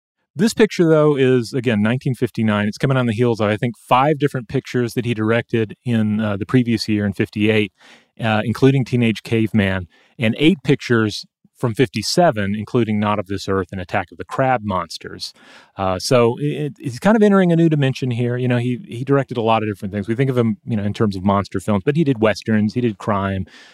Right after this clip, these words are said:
he did, uh, dramas, and, uh, of course, he did black comedies and satires, as we see in this picture.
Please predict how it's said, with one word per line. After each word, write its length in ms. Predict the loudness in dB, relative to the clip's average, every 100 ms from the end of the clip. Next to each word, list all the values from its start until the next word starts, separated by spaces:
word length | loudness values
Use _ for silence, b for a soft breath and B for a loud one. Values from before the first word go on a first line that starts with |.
| B
he 100 | -4
did, 280 | -4 -2 0
uh, 160 | 0
dramas, 580 | 2 2 2 2 0 -4 _ b -4
and, 320 | -2 -2 -4
uh, 100 | -8 -10 -12 _ -20
of 100 | -14
course, 280 | -6 -6 -4
he 100 | -6
did 280 | -2 -4 -4
black 220 | -2 -2
comedies 440 | 0 0 2 0 0
and 100 | 0
satires, 540 | 0 0 -4 -10 -12
as 140 | -14 -12
we 60 |
see 220 | -12 -12
in 120 | -10 -10
this 140 | -10
picture. 320 | -12 -20 -20